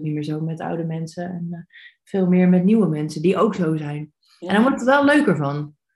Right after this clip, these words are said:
Speaker 2: Ja, dan wordt het, dat merk ik ook. Dat, dat verandert en het wordt, wordt
Speaker 1: Ja.
Speaker 2: veel leuker, veel gelijkwaardiger. Ik voel mezelf veel meer op een gelijk niveau.
Speaker 1: Mhm.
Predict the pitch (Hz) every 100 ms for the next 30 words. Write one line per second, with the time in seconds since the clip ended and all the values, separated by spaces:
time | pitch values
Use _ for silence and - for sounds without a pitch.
0 | _ 220 247 285 254 220 269 240 254 277
1 | 262 - 262 190 175 214 214 - 233 233
2 | 240 247 294 311 311 294 240 214 233 233
3 | - 196 240 247 320 392 320 214 190 202
4 | 196 269 269 240 214 208 - 311 302 277
5 | 247 240 226 - 247 208 208 285 277 277
6 | - 254 233 226 208 208 208 226 208 208
7 | 220 214 214 202 196 202 262 233